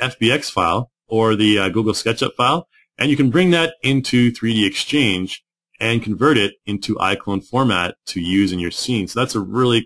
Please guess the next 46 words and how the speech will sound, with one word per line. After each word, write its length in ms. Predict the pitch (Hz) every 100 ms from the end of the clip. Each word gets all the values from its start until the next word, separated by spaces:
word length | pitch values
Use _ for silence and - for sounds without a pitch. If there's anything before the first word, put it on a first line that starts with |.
| -
cool 260 | 113 110
and, 220 | 101 98 98
and 160 | 92
really, 340 | 92 107 107 98
uh, 340 | 90 87 85
budget-saving, 840 | 87 117 131 117 - 98 95 92 92 _ _ _
uh, 180 | 87 85 -
feature 320 | 127 127 92
that 120 | 90
you 100 | 90
can 240 | - 92 87
use 300 | 92 104 87
with 100 | 90
iClone. 480 | 92 98 - 80 80 _ _ _ _ _ _
Uh, 200 | 98 107
and 100 | 123
then 80 | 156
the 80 | 147
characters, 540 | 151 175 185 95 87
like 160 | 113 131
I 20 |
mentioned 320 | 120 127 120
before, 400 | 110 - 131 127
all 140 | 113 127
the 80 |
characters 520 | 123 123 123 - 120 101
are 60 |
fully 300 | - 120 117
customizable. 1000 | - 113 - 98 98 117 110 87 87 98 -
So 220 | - 107
we 100 | 107
have 180 | 104 101
an 60 |
example 480 | 98 90 101 98 92
of, 140 | 90 87
uh, 240 | 85 82
you 80 | 95
know, 160 | 90 85
Chuck 300 | - 117 110
and 100 | 90
Gwen 180 | 113
in 80 | 104
the 60 | 92
top 280 | - 101 101
right 220 | 107 120
there. 200 | 107 101